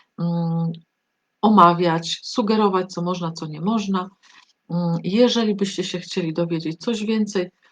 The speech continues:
o wspieraniu wątroby, w otłusz-, z-, odtłuszczaniu, y, no to zapraszam. Jeżeli wiecie, że macie, bo część osób wie o tym, że ma,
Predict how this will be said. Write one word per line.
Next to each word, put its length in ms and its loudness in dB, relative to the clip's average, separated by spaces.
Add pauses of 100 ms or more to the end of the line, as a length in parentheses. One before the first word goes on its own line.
(180)
o 120 2
wspieraniu 720 2
wątroby, 560 -4
w 140 -16
otłusz-, 600 -6
z-, 420 -12
odtłuszczaniu, 960 -2 (420)
y, 160 2
no 120 2
to 140 2
zapraszam. 600 -2
Jeżeli 360 2
wiecie, 360 0
że 140 -2
macie, 280 -2
bo 100 -4
część 300 -4
osób 380 -6
wie 240 2
o 80 0
tym, 260 -4
że 220 -2
ma, 240 0